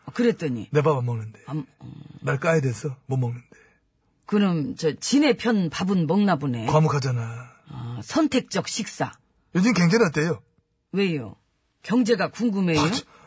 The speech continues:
Speaker 2: 나 엠비잖아.
Speaker 1: 근데?
Speaker 2: 뭐가 근데야. 엠비 하면 딱 나와야지. 경제를 모른다.
Speaker 1: 아.
Speaker 2: 우리 패밀리 집안 경제 말고는 정말 몰라, 내가.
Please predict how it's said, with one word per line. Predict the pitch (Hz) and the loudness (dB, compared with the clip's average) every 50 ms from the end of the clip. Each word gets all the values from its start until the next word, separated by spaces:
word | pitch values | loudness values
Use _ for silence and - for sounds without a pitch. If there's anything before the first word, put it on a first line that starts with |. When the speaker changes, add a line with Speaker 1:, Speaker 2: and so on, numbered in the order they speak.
| - | 0
Speaker 2:
나 | - 233 226 185 | 4 4 4 6
엠비잖아. | 175 180 190 220 285 - 381 349 311 214 165 151 147 151 170 160 131 117 120 _ _ _ _ _ _ - | 4 4 2 2 0 0 0 0 0 0 0 0 0 -2 -4 -6 -6 -10 -12 _ _ _ _ _ _ -4
Speaker 1:
근데? | - 277 233 165 165 - - _ _ _ _ - | 0 0 0 0 -2 -6 -8 _ _ _ _ 0
Speaker 2:
뭐가 | 247 302 320 311 | 2 2 2 2
근데야. | 269 285 285 294 285 269 262 240 226 226 233 233 220 202 165 175 208 | 2 0 0 2 2 2 2 2 2 2 2 2 0 0 2 2 2
엠비 | 233 254 269 262 | 2 2 2 2
하면 | 220 233 247 190 | 2 2 0 -2
딱 | 240 247 240 | -2 0 0
나와야지. | 226 208 202 214 220 226 190 185 196 196 196 208 208 196 175 151 131 135 _ _ - | 0 2 2 2 2 2 0 -4 -6 -6 -4 -4 -4 -4 -6 -6 -8 -12 _ _ -6
경제를 | - 180 170 165 196 185 180 | -4 -2 -2 0 0 -2 -2
모른다. | 160 151 143 143 143 131 131 127 123 123 - _ _ _ _ _ - | -2 -2 -2 -4 -6 -8 -10 -14 -18 -20 -20 _ _ _ _ _ -14
Speaker 1:
아. | 131 127 131 131 131 131 127 123 123 120 123 131 139 139 139 135 139 | -10 -8 -6 -6 -6 -6 -8 -8 -10 -10 -10 -10 -10 -10 -10 -6 -2
Speaker 2:
우리 | 170 226 254 | -2 0 0
패밀리 | 196 240 240 233 254 262 254 | 2 2 2 2 2 0 -2
집안 | - - - 180 233 240 233 | -2 -2 2 4 4 4 2
경제 | - 214 214 190 220 | 0 -2 -2 0 0
말고는 | 202 190 185 175 190 202 196 175 - - - _ _ _ _ _ | 0 0 0 -2 -2 -2 -4 -4 -6 -12 -20 _ _ _ _ _
정말 | - - 147 151 185 240 294 254 | -8 -2 0 2 4 4 4 2
몰라, | 175 170 175 165 139 | 2 0 0 -2 -2
내가. | 123 127 120 117 - | -4 -8 -12 -16 -20